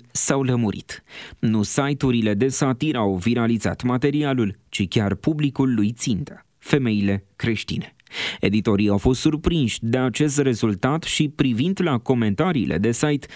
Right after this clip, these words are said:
aparținând aproape în întregime unor persoane care se declară creștine. Ce recomandări făcea materialul? În primul rând că alesul inimii nu ar trebui să fie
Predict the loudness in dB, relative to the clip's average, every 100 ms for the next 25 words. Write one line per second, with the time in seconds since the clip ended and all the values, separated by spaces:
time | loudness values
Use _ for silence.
0 | -20 -20 _ 0 2 0 0 0 0 0
1 | 0 0 2 2 0 0 0 0 -2 0
2 | 2 0 0 -2 0 0 2 0 0 0
3 | 0 0 -2 -2 0 0 0 -2 -10 _
4 | -2 -2 -2 -6 -6 -12 _ _ _ _
5 | 0 2 4 2 2 2 0 0 0 2
6 | 0 0 0 0 0 0 -2 -4 _ _
7 | _ 0 0 0 0 2 2 2 2 -2
8 | -4 0 2 2 0 0 0 0 -4 -2
9 | 0 0 2 0 0 -2 -2 0 0 0
10 | 0 -2 0 -2